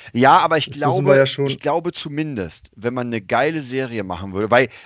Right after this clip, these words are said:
Speaker 1: ich meine, sie haben Luke zurückgeholt und zwar nicht als Affen,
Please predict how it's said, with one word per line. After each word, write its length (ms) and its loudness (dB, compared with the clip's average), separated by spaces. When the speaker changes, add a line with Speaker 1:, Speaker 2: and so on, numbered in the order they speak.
Speaker 1:
ich 120 -10
meine, 220 0
sie 160 -10
haben 160 -4
Luke 240 -10
zurückgeholt 560 -8
und 100 -8
zwar 160 -4
nicht 200 -8
als 180 -4
Affen, 460 -8